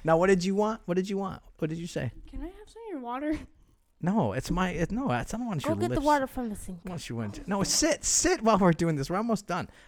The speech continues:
Speaker 1: All right, ready? Go ahead.
Speaker 3: My
Speaker 1: Your,
Speaker 3: New Year's
Speaker 1: what, your
Speaker 3: resolution.
Speaker 1: birthday's what? June again? What is it?
Speaker 3: May twenty-sixth. I'm a Taurus with
Speaker 1: All right.
Speaker 3: horns.
Speaker 1: All right, go ahead. What is your resolutions?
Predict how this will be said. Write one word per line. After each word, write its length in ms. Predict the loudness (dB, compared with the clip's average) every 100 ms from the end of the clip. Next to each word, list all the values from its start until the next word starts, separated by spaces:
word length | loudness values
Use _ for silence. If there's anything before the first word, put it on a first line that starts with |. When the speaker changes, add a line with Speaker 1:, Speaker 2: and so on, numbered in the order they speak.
| _
Speaker 1:
All 60 | -2
right, 160 | -2
ready? 320 | -2 0 -2 -4 -16 -20 _
Go 140 | 0 2
ahead. 300 | 2 0 -4 -8 -8 -18 _ _ -20 -20 _
Speaker 3:
My 140 | 8 8
Speaker 1:
Your, 80 |
Speaker 3:
New 240 | 8 6 6
Year's 400 | 6 6 4 4
Speaker 1:
what, 60 | 8
your 80 | 8 8 8
Speaker 3:
resolution. 160 | 8 10
Speaker 1:
birthday's 480 | 8 8 6 6
what? 220 | 4 2 2
June 320 | 4 4 4
again? 260 | 2 -2
What 140 | 0 -2
is 80 | -2
it? 120 | -6 -16 _ _ -20 -20 -20 -20 -20 -4
Speaker 3:
May 260 | 2 2 2
twenty-sixth. 720 | 0 0 -2 -2 -2 -2 -2
I'm 140 | 0
a 60 | 0
Taurus 760 | 2 6 8 8 6 0 -8 -6
with 100 | 2
Speaker 1:
All 80 | 2
right. 100 | 4
Speaker 3:
horns. 560 | 4 4 2 -4 -12 -10
Speaker 1:
All 60 | -10
right, 120 | -8
go 120 | -6
ahead. 240 | -4 -6 -8 -18 -20 -14 -4
What 140 | 0
is 120 | 2
your 80 | 4
resolutions? 680 | 4 2 -2 -6 -12 -18 -20